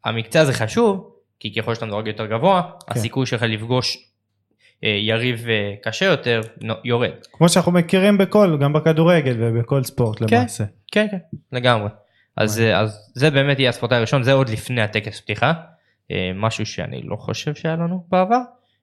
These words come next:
Speaker 1: אה, זה גם לא, זה לא קורה הרבה, אז אנחנו, אה,
Speaker 2: נשתדל לצפות כבר בו, אני
Speaker 1: אה, שבע בבוקר ביום שישי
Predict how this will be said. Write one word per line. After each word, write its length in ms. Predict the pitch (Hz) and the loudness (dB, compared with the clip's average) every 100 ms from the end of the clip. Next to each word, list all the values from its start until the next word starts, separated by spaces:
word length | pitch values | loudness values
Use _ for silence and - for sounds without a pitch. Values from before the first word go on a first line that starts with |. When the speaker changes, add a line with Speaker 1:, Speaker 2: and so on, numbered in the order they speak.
| _ | _
Speaker 1:
אה, 60 | 90 85 82 87 101 | -10 -8 -6 -8 -6
זה 140 | 104 | -4
גם 160 | 104 117 | -2 2
לא, 240 | 120 107 110 - _ - - _ _ _ _ | 2 0 -4 -10 _ -20 -20 _ _ _ _
זה 180 | 120 110 | -6 -2
לא 80 | 113 | 0
קורה 240 | 104 104 | 0 0
הרבה, 220 | 98 107 196 208 - - | -2 -2 -4 -4 -12 -8
אז 160 | 107 107 | -6 -4
אנחנו, 480 | 120 - 117 110 | -6 -6 -6 -4
אה, 280 | 107 104 104 104 _ - | -2 -2 -4 -8 _ -2
Speaker 2:
נשתדל 420 | 143 139 151 160 208 | 0 2 2 4 4
לצפות 420 | 185 - 185 175 | 2 0 0 0
כבר 260 | - 175 | 0 2
בו, 360 | 160 151 107 - | 4 2 2 -2
אני 380 | 123 143 147 147 143 _ _ _ _ _ _ | 0 2 2 2 0 _ _ _ _ _ _
Speaker 1:
אה, 120 | - - | -8 -4
שבע 300 | 147 151 156 | 0 2 2
בבוקר 400 | 151 156 156 104 | 2 0 0 -2
ביום 160 | 113 | -2
שישי 320 | 113 113 120 | -4 -6 -8